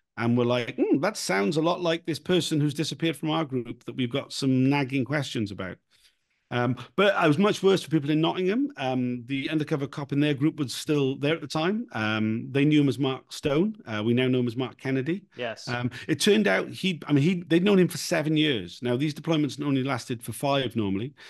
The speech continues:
Speaker 1: It turned out that at the end of his five-year deployment, he, um, he refused to withdraw, uh, and left the police and, uh,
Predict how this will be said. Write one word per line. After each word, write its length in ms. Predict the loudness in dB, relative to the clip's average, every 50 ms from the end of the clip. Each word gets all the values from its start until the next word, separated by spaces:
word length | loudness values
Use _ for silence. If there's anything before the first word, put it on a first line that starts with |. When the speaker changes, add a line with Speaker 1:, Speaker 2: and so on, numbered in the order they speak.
| -14 -8 -6
Speaker 1:
It 120 | -4 2
turned 260 | 4 4 6 6 4
out 260 | 4 2 0 -2 -2
that 140 | -2 -2 -2
at 100 | 0 0
the 100 | 0 2
end 140 | 2 2 2
of 60 | 2
his 100 | 0 0
five-year 360 | 0 -2 -2 0 0 -2 -2
deployment, 440 | -4 -4 -6 -6 -4 -2 -4 -4 -6
he, 400 | -6 -6 -4 -4 -4 -4 -6 -8 -10 -8
um, 520 | -4 -2 -2 0 0 0 -2 -2 -4 -8 -14 _ _ -20 -20 _ _ _ _ _
he 100 | 2 2
refused 400 | 4 4 4 4 4 2 2 2
to 80 | 2
withdraw, 420 | 2 2 2 2 0 0 0 -2 -4 -8 _ _ _ _ -6
uh, 300 | -2 -2 0 0 0 -2 -2
and 420 | -4 -2 -2 0 0 0 0 0 0
left 240 | 0 0 0 -2 -4
the 60 | -6
police 500 | -4 -4 -6 -6 -6 -8 -12 -14 -16 -18 _ -8
and, 680 | -4 -2 -2 0 -2 -2 -2 -2 -2 -2 -2 -2 -4 -6 -8
uh, 360 | -8 -6 -4 -4 -4 -6 -8